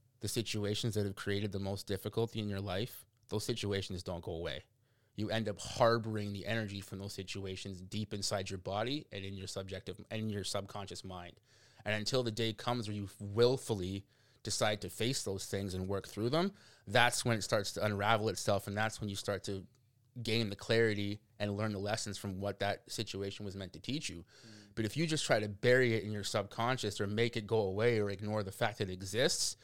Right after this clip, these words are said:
Speaker 1: it, it doesn't go anywhere. And I can honestly tell you from personal experience with other things I've had to go through in the past, it ends up hurting you more because you haven't dealt with it. It'll crop back up in your, at some point in your life later on in the future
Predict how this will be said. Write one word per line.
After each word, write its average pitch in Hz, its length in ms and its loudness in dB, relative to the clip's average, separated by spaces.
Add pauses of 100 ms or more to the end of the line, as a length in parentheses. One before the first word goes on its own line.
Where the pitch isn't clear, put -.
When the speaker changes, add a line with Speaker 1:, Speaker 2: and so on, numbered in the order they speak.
(300)
Speaker 1:
it, 120 200 2
it 117 120 0
doesn't 123 300 2
go 113 200 2
anywhere. 98 320 0
And 98 100 -2
I 101 60 2
can 101 140 -4
honestly 117 320 0
tell 107 180 2
you 120 80 0
from 101 160 -4
personal 107 360 0
experience 104 440 -4
with - 180 -8
other 104 180 2
things 147 280 0
I've 139 200 4 (160)
had 131 200 2
to 127 60 -2
go 120 140 0
through 139 160 -2
in 135 60 0
the 120 60 0
past, 131 460 0 (600)
it 127 140 6
ends 127 180 6
up 120 100 2
hurting 123 320 2
you 104 100 -2
more 95 440 -2 (160)
because 101 240 -2
you 104 80 -4
haven't 104 280 2
dealt 107 180 2
with 98 140 0
it. 85 120 -6
It'll 101 200 -4
crop 120 500 0
back 113 280 4
up 113 200 4
in 110 80 -2
your, 104 120 -4
at - 180 -4
some 123 220 0
point 117 200 0
in 110 60 -6
your 110 100 0
life 110 280 2
later 107 260 2
on 110 140 2
in 101 60 -4
the 87 80 -8
future 113 500 -2